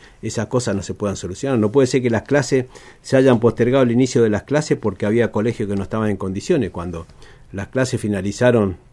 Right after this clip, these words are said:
fines de noviembre, primeros de diciembre, y tenían todo el verano para llevar adelante las obras, y empezaron recién las obras de refacción de algunos, de algunos, eh, institutos escolares,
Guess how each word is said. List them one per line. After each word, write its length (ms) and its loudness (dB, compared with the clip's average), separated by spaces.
fines 280 4
de 80 6
noviembre, 420 6
primeros 380 4
de 60 4
diciembre, 420 4
y 20 0
tenían 320 2
todo 340 6
el 120 2
verano 480 4
para 200 2
llevar 260 0
adelante 640 0
las 240 -4
obras, 260 4
y 60 -4
empezaron 440 -4
recién 380 -4
las 240 -6
obras 240 4
de 100 2
refacción 560 -2
de 60 2
algunos, 520 0
de 120 -12
algunos, 440 -4
eh, 600 -12
institutos 580 -2
escolares, 640 2